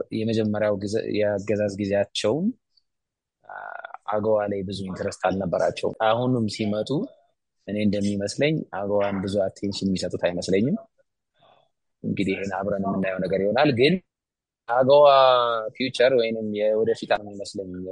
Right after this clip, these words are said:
ብዙ፣ እ፣ እ፣ ጥሩ ነገር እየታየኝ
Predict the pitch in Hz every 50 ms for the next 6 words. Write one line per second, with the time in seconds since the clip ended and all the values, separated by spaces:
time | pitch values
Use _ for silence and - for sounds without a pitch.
0 | 92 92 98 98 - _ _ _ _ _ _ _ _ _ _ - - - 104 113
1 | 117 117 113 113 120 127 131 127 123 120 120 117 117 113 113 110 110 107 104 98
2 | 101 101 101 98 101 - - - - - _ - - - - - 50 50 - 50
3 | 50 50 50 - _ _ - - 131 127 123 123 120 120 113 107 117 113 113 107
4 | 104 107 104 107 101 104 107 104 104 104 101